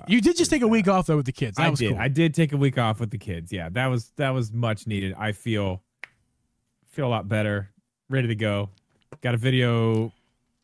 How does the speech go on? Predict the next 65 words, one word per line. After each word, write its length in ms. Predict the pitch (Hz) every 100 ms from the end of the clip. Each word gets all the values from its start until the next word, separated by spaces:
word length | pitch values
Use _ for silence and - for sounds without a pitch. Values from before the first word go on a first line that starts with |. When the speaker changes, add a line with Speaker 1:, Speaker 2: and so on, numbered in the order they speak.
| _
Speaker 2:
filmed 340 | - 202 240 185
last 320 | 185 170 170
night. 440 | 165 208 240 - _ _ _ _ -
Speaker 1:
Edited 380 | 127 131 139 131
by 160 | 135
this 260 | 131 139 -
morning. 300 | 147 143 196 - _ _
Speaker 2:
Yep. 240 | 104 160 - _
And 300 | 120 113 110
I'm 160 | 113 117
gonna 180 | 117 113
film 340 | - 131 131
some 160 | - 131
more. 220 | 131 135
Maybe 260 | 123 135 143
not. 220 | 139 120
I 60 | 135
was 80 | 135
gonna 160 | 185
do 120 | 151
something. 240 | 135 139 131
I 60 |
think 160 | 127 175
I'm 60 | -
just 160 | -
gonna 140 | 151 117
go 100 | 98
to 80 | -
bed. 120 | - _ _ _
I'm 80 | 156
just 160 | - -
gonna 140 | 139
have 120 | 127 110
a 40 |
nice 320 | 98 107 -
early 280 | - 107 101
night. 340 | 101 98 95 - -
Speaker 1:
Nothing 300 | 123 139 147
wrong 120 | 143 135
with 80 | 123
that, 160 | 120
man. 180 | 120 117
Speaker 2:
Go 160 | 123 120
to 60 |
bed, 320 | 107 117 113
Speaker 1:
To 100 | 113
be, 200 | 143 180 165
Speaker 2:
start 260 | 160 160
Speaker 1:
to 60 | 139
be 80 | 151
happy 320 | 190 185 196
and 80 | 160
relaxed 360 | 151 151 151
is 100 | 139
way 140 | 135 147
better 220 | 143 139
than 140 | 135
stressed 440 | 120 - 143 - 139
and, 140 | 131 139
and, 200 | 127 120
and 140 | 127
overachieving. 500 | 135 127 123 117 - 156
Speaker 2:
Yeah, 260 | 98 175 -
I, 120 |
I, 60 | 170